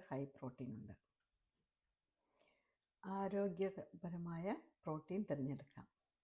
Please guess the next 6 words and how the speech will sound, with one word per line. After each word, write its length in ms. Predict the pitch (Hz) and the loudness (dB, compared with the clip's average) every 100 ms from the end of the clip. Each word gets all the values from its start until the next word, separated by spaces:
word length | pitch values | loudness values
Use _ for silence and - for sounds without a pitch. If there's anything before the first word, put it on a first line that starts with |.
| _ _ _ _ _ _ | _ _ _ _ _ _
പൂരിത 340 | 196 196 196 196 190 | 4 6 6 2 0
കൊഴുപ്പുകൾ 420 | 170 165 170 165 151 | -4 -6 -6 -2 -2
ഒഴിവാക്കാൻ 520 | 160 160 143 - 160 - _ _ | -2 -2 -4 -4 -6 -6 _ _
കൊഴുപ്പ് 440 | 165 175 190 - 175 | -2 0 -4 -8 -6
കുറഞ്ഞ 380 | 170 175 185 196 196 | -4 0 0 0 0
മാംസങ്ങളായ 760 | 165 160 160 165 165 156 156 | -2 -4 -4 -6 -4 -4 -4